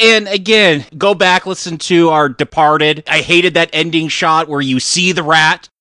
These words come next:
after the rat is killed. Here with Pacino, "Let me sleep" as he's dying. I want a little bit of subtlety. Give me a little bit. I guess it's no worse than the Norwegian version where you get a freeze frame on Skarsgård's eyes that are, like,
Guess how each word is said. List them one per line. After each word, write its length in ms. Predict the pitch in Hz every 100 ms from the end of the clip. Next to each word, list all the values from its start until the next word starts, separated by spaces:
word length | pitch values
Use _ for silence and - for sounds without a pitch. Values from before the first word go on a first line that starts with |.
| _
after 300 | 143 156 170
the 100 | 143
rat 300 | 127 151 160
is 120 | 151
killed. 460 | - 156 147 156 156
Here 280 | - 185 185
with 180 | 185 175
Pacino, 460 | 151 - 175 156 120
"Let 240 | 120 139
me 140 | 143
sleep" 400 | 131 - 139 139
as 100 | 135
he's 180 | 117 110
dying. 520 | 98 117 120 120 127 123 _ _
I 80 | 233
want 200 | 330 381
a 40 |
little 300 | 320 339 359
bit 140 | 349 320
of 80 |
subtlety. 520 | - 247 254 254 277 294
Give 180 | 294 330
me 80 |
a 60 | 311
little 260 | 269 302 262
bit. 160 | 226
I 80 | 226
guess 180 | 240 269
it's 260 | 240 -
no 140 | 180 196
worse 280 | 180 185 -
than 120 | 156
the 80 | 135
Norwegian 560 | 131 127 151 143 139
version 320 | 117 120 120
where 120 | 120 127
you 100 | 143
get 160 | -
a 20 |
freeze 540 | 123 - 160 143 - -
frame 340 | - 170 165
on 140 | 143 123
Skarsgård's 600 | - 147 143 156 147 127
eyes 380 | 135 147 147 135
that 100 | 135
are, 60 | 127
like, 180 | 117